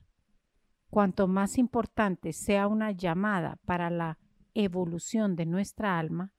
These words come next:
mayor será la resistencia que sentiremos para llevarla a cabo.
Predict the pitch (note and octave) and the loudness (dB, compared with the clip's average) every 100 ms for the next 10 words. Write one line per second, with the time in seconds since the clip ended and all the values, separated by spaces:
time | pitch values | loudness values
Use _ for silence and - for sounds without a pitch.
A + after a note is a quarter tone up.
0 | _ _ _ _ _ - F#3+ F#3 F#3+ F#3 | _ _ _ _ _ 0 2 4 2 0
1 | G#3 F#3 F#3 F3+ D#3+ G3 A3 B3+ A3+ - | -2 0 0 0 0 -2 -2 -6 -10 -2
2 | G#3+ F#3+ - F3+ F#3 - G#3 G#3 A#3 G#3+ | 0 0 -2 -6 -6 -4 -2 -2 -2 -2
3 | F#3+ E3+ F3+ - _ _ _ _ F#3+ F3 | 0 -2 -4 -8 _ _ _ _ 0 0
4 | E3+ D3+ D3 D3+ D3 C#3+ - C#3 C3+ | 0 -2 -4 -4 -6 -8 -10 -12 -14